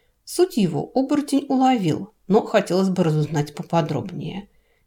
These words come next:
Тем более, если с помощью этой пентаграммы можно было давать энергию войскам, так следует с ней что-то сделать. Линии пентакля горели ровным лиловым светом.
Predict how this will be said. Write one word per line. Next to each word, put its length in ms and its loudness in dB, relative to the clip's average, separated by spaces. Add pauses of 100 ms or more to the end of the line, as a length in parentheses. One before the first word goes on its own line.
(120)
Тем 220 2
более, 500 0
если 260 0
с 60 -2
помощью 400 0
этой 140 -2
пентаграммы 720 0
можно 320 2
было 200 2
давать 380 0
энергию 400 0
войскам, 720 -4 (360)
так 140 -2
следует 440 0
с 80 -6
ней 100 4
что-то 360 -2
сделать. 540 0 (640)
Линии 360 6
пентакля 640 2
горели 360 2
ровным 420 0
лиловым 440 2
светом. 680 -4